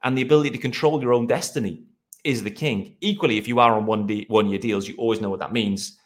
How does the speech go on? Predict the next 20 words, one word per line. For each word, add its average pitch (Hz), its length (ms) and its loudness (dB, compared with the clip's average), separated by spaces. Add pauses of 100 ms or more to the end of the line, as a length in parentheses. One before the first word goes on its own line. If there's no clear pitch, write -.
(140)
Come 98 160 -4
deadline 101 400 2
time, 90 360 -6 (600)
you 110 180 4
are - 80 2
always 107 520 2
potentially 101 720 -6 (200)
movable 104 640 0
at 104 100 -8
that 90 140 -4
point. 87 180 -6
But - 60 -8
that's 339 160 -2
just 349 120 -6
part 196 180 2
of 151 40 -8
the 143 60 -4
game 117 220 -4
anyway. 87 220 -12 (1160)
So - 500 2